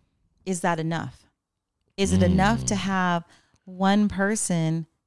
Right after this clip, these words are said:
Speaker 1: that you can share it with
Speaker 2: Mm-hmm.
Speaker 1: and you don't have to tell everybody?
Speaker 2: Mm.
Speaker 1: Maybe this is where it ends. Like, maybe this is enough.
Speaker 2: Mm. That's a good way to look at it.
Speaker 1: I mean, it's a question.
Speaker 2: Yeah,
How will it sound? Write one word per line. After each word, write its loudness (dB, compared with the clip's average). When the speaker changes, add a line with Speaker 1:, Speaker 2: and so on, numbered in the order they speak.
Speaker 1:
that -2
you -2
can -4
share 0
it -2
with -4
Speaker 2:
Mm-hmm. -4
Speaker 1:
and 0
you 4
don't 4
have -6
to -4
tell 0
everybody? -8
Speaker 2:
Mm. -4
Speaker 1:
Maybe -6
this -6
is -4
where 0
it 2
ends. -2
Like, -4
maybe -2
this 0
is -2
enough. 0
Speaker 2:
Mm. 0
That's -2
a -4
good 0
way 4
to -6
look -2
at -2
it. -12
Speaker 1:
I 0
mean, 2
it's -4
a -10
question. -8
Speaker 2:
Yeah, 4